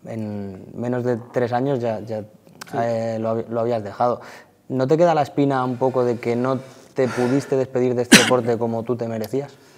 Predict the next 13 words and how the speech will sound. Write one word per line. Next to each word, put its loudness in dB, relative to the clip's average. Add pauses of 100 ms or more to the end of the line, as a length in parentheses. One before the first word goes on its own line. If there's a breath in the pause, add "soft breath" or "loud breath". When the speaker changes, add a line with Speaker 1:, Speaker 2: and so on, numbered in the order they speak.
(240 loud breath)
Speaker 2:
Sí, 0
la 6
verdad 8
es 2
que 2
lo 2
pasé 0
muy 2
mal, 0 (120)
eh, -6 (580)
en -8
mi -4
retirada. -4